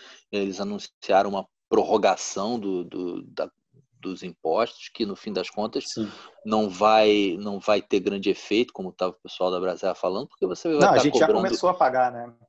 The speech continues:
Speaker 2: A gente já tá pagando os impostos do início da pandemia, então, quer dizer, ainda não saiu da pandemia,
Speaker 1: É.
Speaker 2: mas já,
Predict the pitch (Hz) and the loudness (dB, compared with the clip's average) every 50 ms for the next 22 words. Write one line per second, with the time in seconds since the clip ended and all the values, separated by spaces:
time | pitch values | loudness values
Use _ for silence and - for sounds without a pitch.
0 | _ _ 101 110 117 110 - 135 127 - 151 143 - 156 139 131 135 135 139 127 | _ _ -16 -16 -14 -6 -2 -2 -2 0 -2 0 0 0 0 0 -2 -6 -6 -8
1 | 135 123 - 131 120 131 131 - - 143 - - _ _ _ _ _ 123 117 _ | -12 -12 -8 -4 -4 -4 -4 -6 -10 -18 -20 -20 _ _ _ _ _ -20 -20 _
2 | - - 127 127 127 131 - - 147 131 - 151 147 143 151 131 123 120 127 123 | -8 -4 -4 -2 -2 -4 -2 2 0 2 2 2 4 4 2 2 2 -4 -4 -4
3 | 113 110 - 120 117 113 - 123 110 104 110 113 110 104 104 110 113 117 117 127 | -4 -4 -6 -10 -12 -8 -6 -8 -6 -4 -4 -4 -4 -4 -6 -4 -4 -4 -4 -4
4 | 120 - 131 123 127 131 131 131 - 127 123 127 127 120 117 127 139 139 139 139 | -4 2 4 4 4 4 2 0 0 -4 -2 -2 -4 -4 -2 -4 -2 -2 -2 -4
5 | 143 151 139 | -4 -4 -6